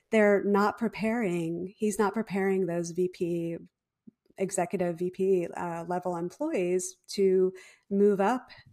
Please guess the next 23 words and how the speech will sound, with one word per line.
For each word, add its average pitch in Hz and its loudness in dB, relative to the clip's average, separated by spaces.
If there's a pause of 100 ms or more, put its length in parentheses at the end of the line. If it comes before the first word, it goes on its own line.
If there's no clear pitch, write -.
to 185 0
a 180 0
C-suite. 175 -2
Whereas 190 2
then, 175 -4
you 196 0
know, 156 -2
the 175 -8
men 175 -4
that 160 -8
he's 180 -6
mentoring, 160 -6
you - -8
know, - -10
he - -6
is 247 -4
preparing 160 -12
to 165 -10
move 160 -8
into - -14
those - -12
C-suite. - -10
So, 175 -6